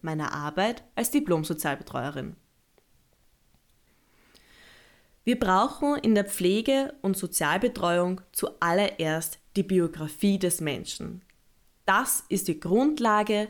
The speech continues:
damit wir eine qualitative Pflege und Betreuung bieten können. Jede Maßnahme, die durchgeführt wird, greift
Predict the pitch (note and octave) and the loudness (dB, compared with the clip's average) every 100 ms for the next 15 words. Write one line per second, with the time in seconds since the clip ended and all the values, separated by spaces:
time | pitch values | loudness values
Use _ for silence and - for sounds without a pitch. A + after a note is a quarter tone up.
0 | - F3+ F3+ G#3+ G#3 F#3 - E3 D#3+ - | -4 0 2 2 2 -2 0 -4 -6 -2
1 | E3 G#3 A#3+ F#3+ - A#3 C4 B3+ - - | 0 2 0 -2 2 2 2 -2 -6 -2
2 | F3 G3 A3+ A#3 F#3 E3 D#3+ - D3 E3+ | 2 2 2 -2 -6 -8 -10 -2 0 0
3 | F#3 G3+ G3+ F3 D#3 D#3 D3 - F#3 _ | 0 0 2 -2 -2 -6 -6 -6 -8 _
4 | _ _ _ _ _ _ _ _ G3 A#3 | _ _ _ _ _ _ _ _ 0 4
5 | C4 A#3 G3 A#3+ - F#3 D#3 D3+ C#3+ G3 | 4 4 4 2 2 2 0 0 -4 -8
6 | - - F3 G#3 F#3 - E3 - D#3+ D#3+ | -10 -6 4 4 4 -2 -6 -4 -6 -4
7 | D#3 D3 _ _ _ - D3 D3 A3 D4+ | -8 -8 _ _ _ -4 -2 2 0 0
8 | - | -6